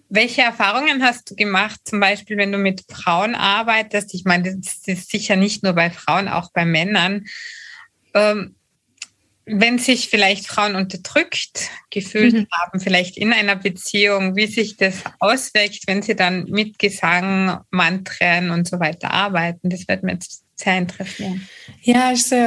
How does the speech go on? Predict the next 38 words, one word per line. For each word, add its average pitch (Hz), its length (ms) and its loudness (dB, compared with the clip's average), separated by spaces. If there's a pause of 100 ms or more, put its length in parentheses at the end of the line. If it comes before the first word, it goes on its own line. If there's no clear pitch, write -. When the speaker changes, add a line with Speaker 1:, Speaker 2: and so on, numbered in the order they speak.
(120)
Speaker 2:
ich 226 140 0
finde, 240 180 6
die 226 100 2
Frage 220 300 0
ist - 180 -2
sehr 214 100 0
interessant. 214 600 0
So, 214 160 2
zuerst, 247 460 2
ich 233 140 0
arbeite 247 320 2
nicht 240 220 6
nur 233 140 6
bei, 214 300 0
mit 214 200 2
Singen, 202 340 4
ich 190 160 0
arbeite 208 360 0
oft 214 200 0
nur 220 120 6
bei 202 160 2
Sprechen 294 600 2
für - 160 -2
Leute, 269 420 2
so 220 200 2
wirklich 233 280 0
mit 226 120 -2
Selbstausdruck, 233 840 0
aber - 260 0
auch 233 220 -2
natürlich 208 420 2
dabei 196 360 -2
mit 196 200 -4
Singen 190 300 -4
und 185 240 -4
auch 190 240 -2
Mantra 240 320 2
singen. 247 440 2